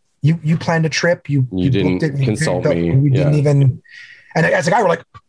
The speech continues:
Speaker 1: "I just gave, I, th-, no."
Speaker 2: You don't have
Speaker 1: but
Speaker 2: to do anything. Yeah.
Speaker 1: Right. Yeah. You don't have to, I just, I saved you all that trouble. Like, I would love for someone to just go, "Here it is," 'cause I'm
Speaker 2: Yeah.
Speaker 1: used to making all the decisions. Like,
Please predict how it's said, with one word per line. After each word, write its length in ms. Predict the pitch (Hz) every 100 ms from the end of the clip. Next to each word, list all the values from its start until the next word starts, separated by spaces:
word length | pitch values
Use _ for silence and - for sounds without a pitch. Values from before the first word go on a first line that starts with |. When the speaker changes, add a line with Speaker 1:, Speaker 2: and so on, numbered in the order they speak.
| - - -
Speaker 1:
"I 60 | 214
just 180 | 254 -
gave, 140 | 262 -
I, 160 | 226 - _ 185
th-, 180 | 220 196
no." 280 | 185 220 277
Speaker 2:
You 60 | 170
don't 80 |
have 80 | 175
Speaker 1:
but 60 | 175
Speaker 2:
to 60 |
do 100 | 160 185
anything. 460 | 220 127 92 82
Yeah. 280 | 127 147 95
Speaker 1:
Right. 320 | 247 226 - - -
Yeah. 160 | 247 269
You 80 | 196
don't 100 | 247
have 100 | -
to, 0 |
I 80 | 226
just, 240 | 254 - -
I 80 | 190
saved 220 | 185 254
you 100 | 214
all 80 | 240
that 140 | 240 233
trouble. 240 | 311 208
Like, 100 | 165
I 80 | 285
would 120 | 247
love 200 | 311 330
for 80 | 240
someone 180 | 254 202
to 40 |
just 100 | 180
go, 80 | 170
"Here 180 | 214 285
it 60 | 294
is," 280 | 311 196
'cause 240 | - 185 -
I'm 120 | 190
Speaker 2:
Yeah. 60 | 226
Speaker 1:
used 140 | 233
to 40 | -
making 180 | 208 208
all 80 |
the 60 | 196
decisions. 340 | 190 269 233 180
Like, 140 | 131